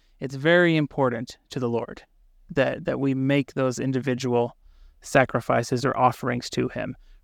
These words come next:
right? That, that's a manifestation of our faith. That's a manifestation of our loyalty and our integrity to our covenants.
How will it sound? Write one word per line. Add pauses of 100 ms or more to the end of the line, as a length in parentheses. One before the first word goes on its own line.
right?
That,
that's
a
manifestation
of
our
faith. (420)
That's
a
manifestation
of
our
loyalty
and
our
integrity
to
our
covenants.